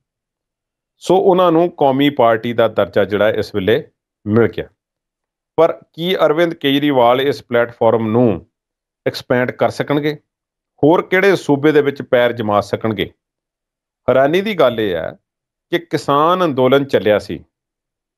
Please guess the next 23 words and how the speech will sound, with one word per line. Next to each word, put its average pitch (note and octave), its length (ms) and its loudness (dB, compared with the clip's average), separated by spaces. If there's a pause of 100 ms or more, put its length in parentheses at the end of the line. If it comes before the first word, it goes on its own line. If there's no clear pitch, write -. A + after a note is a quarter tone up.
(140)
ਤੇ D#3 80 2
ਕਿਸਾਨ D#3+ 520 0
ਅੰਦੋਲਨ D#3+ 320 0
ਦੇ E3+ 120 0
ਚੱਲਦਿਆਂ C3+ 520 0 (240)
ਜੋ A2 420 0
ਕੁਛ E3 380 -2
ਪਾਰਟੀਆਂ, B2+ 580 0
ਕੁਝ G#3 320 -2
ਕੁ - 140 -16
ਪਾਰਟੀਆਂ A2 500 0
ਜਿਹੜੀਆਂ A#2 240 -4
ਸੀ C3 140 -6
ਉਸ A#2 120 -4
ਦਾ B2 120 2
ਲਾਹਾ A2+ 420 2
ਖੱਟਣ B2 360 -6
ਦੇ A#2+ 120 2
ਰੌਂ A2+ 340 2
ਦੇ E3 100 4
ਵਿੱਚ D3 140 0
ਸਨ F#2+ 240 -2 (1200)
ਤੇ C#3+ 220 0